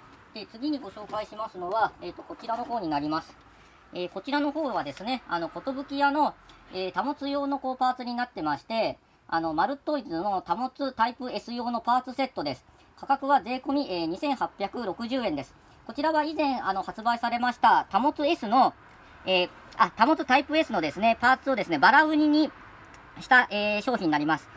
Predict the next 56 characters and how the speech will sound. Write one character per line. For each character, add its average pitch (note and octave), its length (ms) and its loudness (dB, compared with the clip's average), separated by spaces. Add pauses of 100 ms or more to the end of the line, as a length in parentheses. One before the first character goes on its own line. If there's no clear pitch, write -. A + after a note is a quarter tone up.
(280)
え G#3 60 -6
ー、 - 20 -2
色 C#4 160 2
は G4+ 100 12
で C4 100 2
す - 80 -6
ね、 B3+ 140 4
こ C4 120 -2
の、 A#3+ 120 -2
今 E4+ 240 2
度 - 80 6
は B3+ 60 6
こ G#3 120 -2
れ F#3+ 60 0
グ F3+ 140 0
レ E4 140 8
ー C4+ 40 4
の、 C4+ 240 6
あ F3+ 80 6
の、 F3 100 0
こ F3 360 4
う、 - 40 -8
成 A3 140 4
型 A#3 180 0
色 E3 220 -4
に D3+ 60 2
な E3+ 100 4
っ - 40 0
て D#3 120 -4
ま C#3 140 2
し - 80 -12
て、 C4+ 240 6 (380)
一 D4+ 260 -2
応 D#4+ 60 0
こ D#4 100 -2
ち D4+ 120 -4
ら D#4+ 80 6
の D#4+ 100 4
方 D#4 140 0
が A#3 80 4
で - 120 0
す - 80 -10
ね、 G#3+ 100 -2
ま G#3 140 2
あ、 F3+ 40 0
様 A#3+ 200 4
々 G3+ 180 4
な D#3 80 4
使 F#3 160 -6
用 A#3 140 2
例 F3+ 120 2
に D3+ 60 2
な C#3 100 0
り C3+ 80 -2
ま C#3+ 140 2
す。 - 100 -20